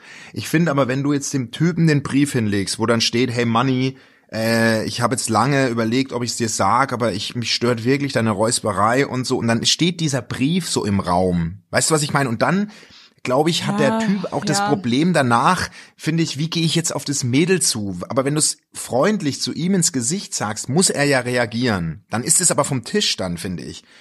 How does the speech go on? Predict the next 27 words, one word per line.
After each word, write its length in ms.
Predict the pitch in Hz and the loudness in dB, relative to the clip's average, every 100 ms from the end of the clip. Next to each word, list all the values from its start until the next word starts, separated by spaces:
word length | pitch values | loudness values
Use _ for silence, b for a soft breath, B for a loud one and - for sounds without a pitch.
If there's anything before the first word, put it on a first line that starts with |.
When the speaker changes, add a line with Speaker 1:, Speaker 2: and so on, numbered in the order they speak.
| b | b
Speaker 1:
Sonst 300 | - 147 190 | 0 2 4
steht, 300 | - 156 170 | 2 0 -2
mit 280 | 160 143 139 | -4 -4 -2
so 80 | 160 | -2
einem 160 | 147 | -4
Brief 280 | 143 135 180 | -2 -4 -4
steht 180 | - 147 | -4 -6
es 120 | 151 | -6
dann 140 | 139 147 | -6 -6
so 80 | |
blöd 480 | 147 117 113 143 170 | -6 -2 2 2 0
luftleer 600 | 139 160 - 127 127 131 | -2 -4 -4 -2 2 0
im, 180 | 120 120 | 0 -6
im 200 | - 123 | -4 -4
Speaker 2:
Ja, 380 | 156 208 226 240 | 0 4 4 4
Speaker 1:
Raum. 80 | 185 | 0
Das 80 | 220 | -2
Speaker 2:
äh, 40 | |
Speaker 1:
finde 160 | 220 139 | -2 -4
ich 60 | |
Speaker 2:
gebe 140 | 143 - | -4 -2
ich 60 | |
dir 100 | 156 | 2
Speaker 1:
irgendwie 100 | 156 | 2
Speaker 2:
jetzt 80 | 156 | 2
recht, 300 | 165 165 - | -2 -6 -6
ja. 380 | 185 170 175 180 | -2 0 0 -4